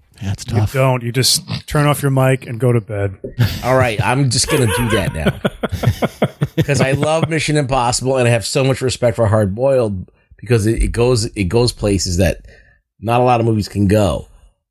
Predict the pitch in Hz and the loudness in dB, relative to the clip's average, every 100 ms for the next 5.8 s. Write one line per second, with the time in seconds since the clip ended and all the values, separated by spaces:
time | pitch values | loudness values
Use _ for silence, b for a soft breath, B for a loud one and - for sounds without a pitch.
0 | - 113 120 123 117 113 104 80 B B | -8 -2 2 2 0 0 0 0 B B
1 | B - - - 110 60 - - - 95 | B -12 -2 2 2 0 -4 -6 0 2
2 | 87 - - _ _ _ _ _ _ 123 | 2 -2 -12 _ _ _ _ _ _ -2
3 | 160 160 - 226 240 160 170 - - 165 | 0 0 -2 0 0 -2 -4 0 0 0
4 | 165 156 143 135 - 131 117 110 113 110 | 0 2 2 0 -2 -2 0 2 2 0
5 | 127 131 139 139 151 160 - - | -2 0 0 2 0 0 -4 -10